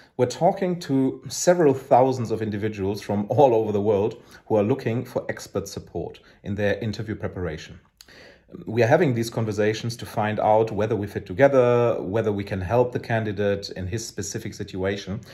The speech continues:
and how we can best help. There are numerous misconceptions we need to explain again and again during these conversations, mostly driven by the fact that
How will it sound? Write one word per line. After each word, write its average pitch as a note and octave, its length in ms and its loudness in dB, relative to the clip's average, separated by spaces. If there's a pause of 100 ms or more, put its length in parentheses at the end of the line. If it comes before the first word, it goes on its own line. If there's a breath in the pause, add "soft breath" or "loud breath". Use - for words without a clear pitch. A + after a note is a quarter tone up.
(220 loud breath)
and A#2 440 2
how A2+ 320 4
we A#2+ 160 2
can G2 200 -4
best G2 220 -4
help. - 420 -6 (1300 loud breath)
There A#2+ 380 4
are C#3 440 4 (120)
numerous D3 960 4
misconceptions - 1400 -4 (340)
we G#2+ 140 -6
need B2+ 220 0
to - 100 -2
explain G#2 600 -4
again G#2 360 -2
and G#2+ 100 -2
again G2+ 320 -4
during G2+ 420 -4
these G#2+ 260 -8
conversations, F#2+ 880 -4 (480 loud breath)
mostly F#3 380 2
driven C#3 460 0
by A#2+ 120 4
the A#2 80 2
fact - 500 -4
that A2 260 0